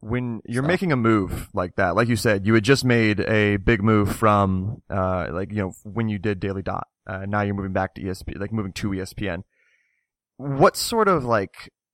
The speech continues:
Speaker 1: certainties and assurances did you need to make a move like that? Because again, this is, like, a newer sort of focus for E S P N, going this deep into esports. I mean, what, what was that conversation like to make sure, like, this isn't just a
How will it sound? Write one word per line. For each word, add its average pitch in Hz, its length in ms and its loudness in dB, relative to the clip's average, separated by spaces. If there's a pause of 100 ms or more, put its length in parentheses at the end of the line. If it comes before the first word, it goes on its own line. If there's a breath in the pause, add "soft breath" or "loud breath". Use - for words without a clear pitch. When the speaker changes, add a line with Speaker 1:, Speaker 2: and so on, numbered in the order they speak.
(120)
Speaker 1:
certainties 127 760 0
and 107 80 -2
assurances 110 560 0
did 110 180 0
you 110 100 4
need 107 300 2
to 113 140 0
make 110 260 4
a 110 40 -2
move 104 200 0
like 98 220 2
that? 104 160 2
Because 104 180 0
again, 113 280 2
this 113 120 -2
is, 113 140 -2
like, 107 120 0
a 107 100 0
newer 104 840 4
sort 98 240 0
of 95 80 -4
focus 95 320 -2
for 101 100 -6
E 98 80 -2
S 95 120 -4
P 107 120 -2
N, 98 200 -2
going 101 260 0
this 101 160 -2
deep 107 240 -6
into 95 140 -4
esports. 95 520 -4
I 104 60 -2
mean, 101 160 -2
what, 117 160 8 (380 soft breath)
what 120 80 2
was 143 100 6
that 139 140 4
conversation 113 640 0
like 92 160 -4
to 113 80 -6
make 104 180 0
sure, 104 320 2
like, 98 240 0
this 104 240 -4
isn't 107 320 -2 (100)
just 101 560 0
a 98 480 0